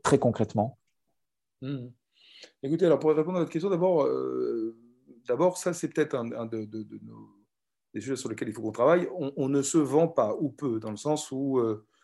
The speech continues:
Speaker 2: on ne fait pas le portfolio, euh, du bénévole Solidarité sida et, euh, et tous les avantages à, à l'être. Donc, euh, ça, par contre, il va peut-être falloir qu'on le fasse davantage un jour, euh, parce que peut-être que, euh, ça nous permettra peut-être de toucher encore un peu plus de monde. Maintenant, ce qui est clair, c'est que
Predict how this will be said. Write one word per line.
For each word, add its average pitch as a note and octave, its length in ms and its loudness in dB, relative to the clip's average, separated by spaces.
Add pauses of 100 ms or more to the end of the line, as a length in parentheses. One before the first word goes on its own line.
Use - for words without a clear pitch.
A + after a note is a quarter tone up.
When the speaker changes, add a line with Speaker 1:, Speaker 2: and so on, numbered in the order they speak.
(800)
Speaker 2:
on C#3 60 -2
ne A#2 40 0
fait C3+ 160 2
pas E3+ 160 6
le B2+ 160 8
portfolio, D#3+ 960 10
euh, B2+ 60 6
du A#2+ 120 -4
bénévole C3 380 4
Solidarité A#2+ 560 0
sida C#3 580 6
et, B2+ 220 6
euh, G#2 400 4 (460)
et - 100 0
tous F3 100 2
les C#3 160 10
avantages C3+ 600 6
à, C3 340 2
à C#3+ 80 4
l'être. A#2+ 500 6
Donc, G#2 280 -6
euh, G2 340 -6
ça, C3+ 160 2
par G#2+ 160 -2
contre, D#3+ 220 0
il - 40 -4
va G#2 60 -2
peut-être A2+ 180 -4
falloir A#2 220 -2
qu'on B2 60 -8
le G#2+ 60 -10
fasse A2 120 -2
davantage A2+ 440 -2
un A2 60 -6
jour, C3 360 2
euh, G#2 280 2
parce - 160 -14
que A2 320 -6 (580)
peut-être B2+ 300 -4
que, B2 100 0
euh, G#2+ 600 2
ça G2+ 140 -8
nous G#2 80 -4
permettra G#2 360 -2
peut-être A#2 240 -6
de A2 100 -6
toucher G#2+ 280 -2
encore A2 240 0
un A2 60 -2
peu A2+ 100 -4
plus B2+ 140 -4
de D3+ 60 6
monde. C#3+ 200 4
Maintenant, A#2 500 0
ce - 80 -8
qui - 80 -4
est A#2+ 60 -4
clair, F#3 260 2
c'est - 140 -4
que C3 300 4